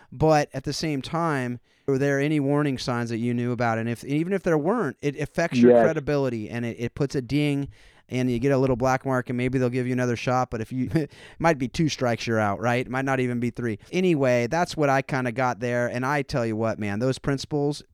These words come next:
Speaker 1: if you didn't write those down, write 'em down. And if you don't already know 'em, learn what we're talking about, 'cause those are, those two things there are critical. And I can tell you that from coaching soccer. I can tell you that from being in a law firm. I can tell you that from running a nonprofit.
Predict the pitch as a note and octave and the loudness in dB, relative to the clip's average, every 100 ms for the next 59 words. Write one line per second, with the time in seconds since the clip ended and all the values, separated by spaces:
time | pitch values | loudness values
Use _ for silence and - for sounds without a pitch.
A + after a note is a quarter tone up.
0 | _ G2 A2 B2+ C3 C3 C3+ B2+ A#2+ B2 | _ -10 -2 0 2 2 2 0 0 0
1 | C#3+ F3 F3 - G2+ A#2+ A#2+ G2+ D2+ F2 | 0 -2 -6 -4 -2 0 2 0 -2 -8
2 | - - A2 A#2 A#2 C#3 C3+ C3+ B2+ A#2+ | -18 -10 -4 -2 -2 0 2 2 2 2
3 | B2 D3+ F3 G3 G3+ _ _ - B2+ E3 | 2 2 2 0 -6 _ _ -4 0 2
4 | D#3+ D#3 C3+ D#3 B2+ A2+ G#2+ G2+ G2+ F2+ | 2 0 0 2 2 2 -2 -2 -2 -4
5 | A#2+ C3 C#3 A#2+ C#3+ C#3+ - D3 C#3 C3+ | -4 -2 -4 -4 -2 -2 -2 0 0 0
6 | - - C3 B2+ A2+ A#2 A2 G2+ G#2+ G#2+ | -4 -6 -4 -2 -2 0 0 0 0 -2
7 | G#2 - B2+ A2+ A#2 G#2+ A2+ A#2+ - A#2 | -2 -6 -6 -4 -4 -2 -2 -2 -2 -2
8 | C#3 B2+ A#2 A2+ A2+ - - G#2 - A2+ | 2 2 2 2 0 0 -4 -6 -2 -2
9 | - G2+ - D3 C#3 C3+ A2 - A2 A#2 | -2 -6 -2 0 0 0 -4 -4 -6 -2
10 | G#2+ G#2+ G#2+ G2 - G2 G#2 F#2+ F#2 A#2 | -2 0 -2 -2 -4 -2 -2 -2 -2 0
11 | C3+ - A#2 A2 G#2+ G2 A#2 G#2+ G#2 G2+ | 2 0 -2 -2 -4 -2 0 0 0 -2
12 | - G#2 G#2+ G#2 G2 G2 F#2 - C#3 C#3+ | -2 -2 0 0 -2 -4 -2 2 4 4